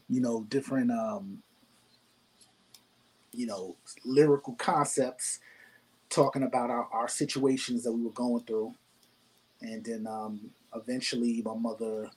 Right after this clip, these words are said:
decided she had enough of me and my brother getting in trouble. She moved us down south, you know what I'm saying? Um,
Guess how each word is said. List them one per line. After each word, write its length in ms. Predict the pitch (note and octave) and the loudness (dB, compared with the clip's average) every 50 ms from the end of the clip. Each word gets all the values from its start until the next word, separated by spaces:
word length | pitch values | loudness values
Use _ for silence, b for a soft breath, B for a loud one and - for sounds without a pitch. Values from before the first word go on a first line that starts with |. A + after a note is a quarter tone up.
| _ _ _ _ _ _ _ _ _ _ _ _ _ _ _ _ _ | _ _ _ _ _ _ _ _ _ _ _ _ _ _ _ _ _
decided 480 | - - - - - A#2 A2+ A2+ A2 G#2+ | -8 -6 -4 -2 0 0 0 0 -2 -2
she 140 | - - B2+ | -2 -2 -2
had 180 | A#2 A#2 A2+ | -2 -2 -2
enough 340 | A2+ A2 A2+ B2 A#2+ A#2 - - | -2 -2 0 0 -2 -2 -4 -4
of 60 | A#2 | -4
me 100 | A#2+ A2+ | -4 -4
and 100 | G#2+ G#2+ | -2 -4
my 80 | G#2+ | -6
brother 260 | G#2+ - A#2 A2 G#2 G#2+ | -6 -6 -8 -8 -6 -8
getting 240 | G2 A2+ G#2 F#2+ | -8 -8 -10 -10
in 80 | F#2+ G2 | -10 -8
trouble. 400 | - - C#3 - - - G#2 - - _ _ _ B B B B B B B - _ _ _ - - | -4 -2 -2 -2 -2 -4 -10 -12 -14 _ _ _ B B B B B B B -18 _ _ _ -16 -10
She 300 | - - - - - - | -8 -6 -4 -2 0 0
moved 260 | A3+ A#3 - - - | 0 0 -2 -4 -6
us 100 | A3 A3 | -10 -10
down 280 | - - A3 G#3+ G#2+ - | -8 -8 -8 -8 -8 -6
south, 600 | - - F3+ D3+ - - - - - - - - - - - _ - | -2 0 2 2 2 0 -4 -10 -14 -14 -16 -18 -20 -20 -20 _ -16
you 80 | - | -12
know 80 | G#2+ G#2+ | -10 -8
what 60 | G#2+ | -8
I'm 60 | G#2+ | -8
saying? 480 | - - - A#2 A2 A2 G#2+ G#2+ G#2+ G2+ G2 F#2 | -8 -6 -6 -6 -6 -6 -8 -8 -10 -10 -12 -14
Um, 380 | - - - G2+ G2 F#2+ F#2 | -14 -14 -12 -12 -14 -14 -16